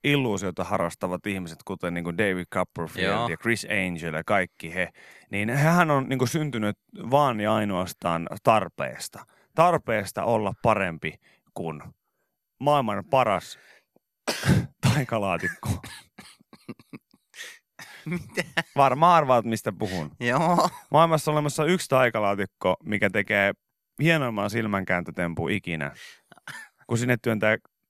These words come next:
Speaker 2: No, no niin.
Speaker 1: sisään. Sinne työntää sisään
Speaker 2: Joo.
Speaker 1: yhden osan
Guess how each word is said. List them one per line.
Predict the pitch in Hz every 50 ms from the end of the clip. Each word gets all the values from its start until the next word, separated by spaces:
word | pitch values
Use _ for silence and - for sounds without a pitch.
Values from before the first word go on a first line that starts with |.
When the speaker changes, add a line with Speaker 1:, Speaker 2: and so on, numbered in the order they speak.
| _ _ _ _ _ _ _ _ _ -
Speaker 2:
No, | 139 135 123 - _ 120 139 156 160 151 - - _ - 143 - _ _ 113 110 - _
no | - - - _ _ - - _ _
niin. | 104 - _ _ _ _ _ _ - -
Speaker 1:
sisään. | - 165 170 151 165 165 147 135 127 113 101 92 - - - - - - 269 - 285 349 359 - - - - - - 359 320 - - - - 349 - - - - - - - 339 285 - - - - 339 330 254 - - - 143 - - - - - - - - 220 220 220 - - - - _ _ _ _ _ - - - - - - - - - - - _ - - 240 - - - - - - 359 339 277 - - - - 370 330 - - - - - - - 226 - - 202 - - - - - - 196 - - - 196 - 185 - - - 170 180 185 - _ - - - 160 - -
Sinne | - - 151 151 147 143 - _ -
työntää | 147 143 139 131 117 123 113 110
sisään | 113 139 175 196 - 185 156 139 131 117
Speaker 2:
Joo. | 107 - - - - - _ - - - - _ _ _ _ _ _ _ _ _ _ _ _ _ _ _ _ _ _ _ _ _ _ _ _
Speaker 1:
yhden | 131 143 151 156 143 131 120
osan | 117 120 110 117 110 101 -